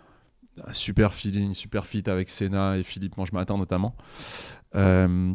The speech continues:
qui nous a, qui nous a du coup dit, bah, en fait, vous, la Plateforme cinquante-huit, vous devriez complètement regarder, euh, c'est top, et cetera.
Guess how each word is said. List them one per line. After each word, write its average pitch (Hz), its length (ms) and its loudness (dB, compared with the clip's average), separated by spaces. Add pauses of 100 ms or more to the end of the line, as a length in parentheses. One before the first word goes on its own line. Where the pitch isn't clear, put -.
(120)
qui - 160 2
nous 120 220 6
a, 110 140 4
qui - 180 0
nous 104 200 8
a 101 80 10
du 101 100 6
coup 113 160 4
dit, 104 160 6
bah, 92 140 4
en 92 80 -8
fait, 107 180 -2
vous, 87 80 -8 (280)
la 87 120 -6
Plateforme 98 280 0
cinquante-huit, 104 360 0
vous 101 100 -2
devriez 92 380 2
complètement 107 480 0
regarder, 98 380 4
euh, 98 360 2
c'est 95 200 -4
top, 101 220 4
et 104 80 4
cetera. 107 480 6